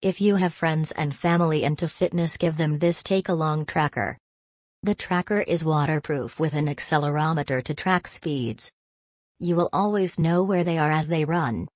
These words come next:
walk, or cycle. If they ever need help, they can alert you with the push of a button. S O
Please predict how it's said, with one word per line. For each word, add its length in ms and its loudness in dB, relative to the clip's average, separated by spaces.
walk, 420 -2
or 140 -2
cycle. 580 -2
If 180 0
they 200 2
ever 280 0
need 300 2
help, 380 -4
they 160 -2
can 200 -2
alert 440 0
you 80 -2
with 160 -2
the 100 -2
push 380 -2
of 100 -2
a 80 0
button. 380 -2
S 260 2
O 160 2